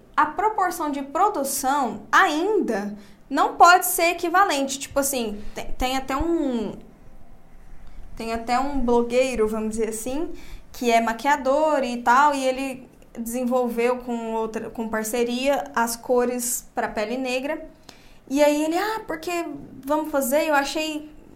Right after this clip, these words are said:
parabéns, porque de fato não tinha. Só que aí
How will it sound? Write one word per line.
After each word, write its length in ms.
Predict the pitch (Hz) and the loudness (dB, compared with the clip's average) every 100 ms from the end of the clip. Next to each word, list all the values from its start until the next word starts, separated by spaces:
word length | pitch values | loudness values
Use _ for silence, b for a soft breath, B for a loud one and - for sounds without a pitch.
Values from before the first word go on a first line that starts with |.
| - | -4
parabéns, 580 | 339 539 403 247 233 233 | 0 0 0 0 0 -6
porque 220 | - 247 | -6 -4
de 120 | 254 | -4
fato 400 | - 285 262 277 | 0 2 4 2
não 140 | 330 427 | -6 -6
tinha. 380 | - 247 220 208 B B - | -8 -8 -8 -12 B B -14
Só 200 | - 320 | -4 -2
que 100 | 339 | -2
aí 380 | 330 349 392 | -2 -4 -6